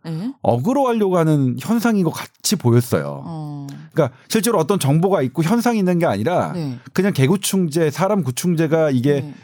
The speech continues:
Speaker 2: 관심의 중심이 되니까
Speaker 1: 음.
Speaker 2: 이걸 활용해서
Speaker 1: 음.
Speaker 2: 자기의 어떤 그런 상품 가치를 높이려는 대단히 사회에서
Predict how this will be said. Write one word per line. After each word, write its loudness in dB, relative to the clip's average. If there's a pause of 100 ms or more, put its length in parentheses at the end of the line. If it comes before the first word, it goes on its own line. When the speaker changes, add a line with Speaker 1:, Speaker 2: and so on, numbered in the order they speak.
Speaker 2:
관심의 2
중심이 2
되니까 0
Speaker 1:
음. -8
Speaker 2:
이걸 2
활용해서 0
Speaker 1:
음. -10 (100)
Speaker 2:
자기의 2
어떤 0
그런 0
상품 -4
가치를 2
높이려는 0 (600)
대단히 0
사회에서 0